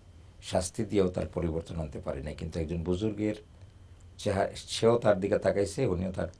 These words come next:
চেহারার দিকে তাকাইছেন, চোখে চোখ, আই কন্ট্যাক্ট, এবং উনি এত মোলায়েম ভাষায় কথা বলেছেন তার সাথে।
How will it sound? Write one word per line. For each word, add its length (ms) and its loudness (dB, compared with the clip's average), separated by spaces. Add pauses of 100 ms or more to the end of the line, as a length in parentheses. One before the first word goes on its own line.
(140)
চেহারার 340 2
দিকে 160 -2
তাকাইছেন, 400 -6
চোখে 300 -4
চোখ, 200 -2 (400)
আই 160 -2
কন্ট্যাক্ট, 440 0 (840)
এবং 420 8 (380)
উনি 580 4 (300)
এত 260 0
মোলায়েম 580 2
ভাষায় 320 0
কথা 240 0
বলেছেন 320 0
তার 140 -4
সাথে। 360 -8